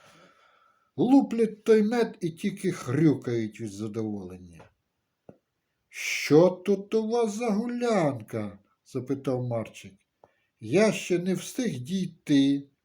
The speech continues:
мене бджоли запросили, а ви тут сидите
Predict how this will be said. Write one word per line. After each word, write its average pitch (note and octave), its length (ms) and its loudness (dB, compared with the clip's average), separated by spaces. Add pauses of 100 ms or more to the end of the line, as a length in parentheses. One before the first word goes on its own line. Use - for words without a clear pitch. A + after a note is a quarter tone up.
(240)
мене G3+ 300 0
бджоли C#3 640 2
запросили, F3+ 840 -4 (380)
а E3+ 240 4
ви G#3 240 2
тут F#3+ 300 -2
сидите C#3+ 1120 0